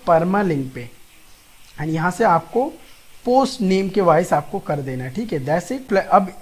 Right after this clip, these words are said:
WordPress का जो basic एसईओ settings है वो इतना ही है। Now यहाँ पर हम लोग और बाकी की settings करते हैं, जैसे कि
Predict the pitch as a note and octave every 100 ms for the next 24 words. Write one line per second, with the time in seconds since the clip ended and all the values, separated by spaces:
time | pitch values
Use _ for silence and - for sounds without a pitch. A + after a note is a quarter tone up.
0 | - D#3+ F3+ B3 A3+ F3 A#3 E3 F3+ G#3+
1 | F#3+ - - F3+ F#3 - G#3+ G3+ F3 G3
2 | D#3 F3+ F#3+ F3 G3+ F#3 E3+ F#3+ F3+ F#3+
3 | F3+ F3 G3 - E3+ D#3+ D3 F3 E3+ E3
4 | D#3 D#3+ D3 E3+ D#3+ D3 D#3+ A#3+ C4